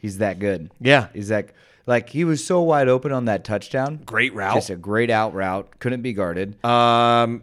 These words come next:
Speaker 2: I am very scared about our defensive back depth, um,
Speaker 1: Mm-hmm.
Speaker 2: because Juan Thornhill and Devon Key,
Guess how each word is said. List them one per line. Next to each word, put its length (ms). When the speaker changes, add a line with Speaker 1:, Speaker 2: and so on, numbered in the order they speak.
Speaker 2:
I 220
am 580
very 240
scared 440
about 360
our 240
defensive 540
back 360
depth, 480
um, 80
Speaker 1:
Mm-hmm. 440
Speaker 2:
because 300
Juan 240
Thornhill 460
and 160
Devon 360
Key, 500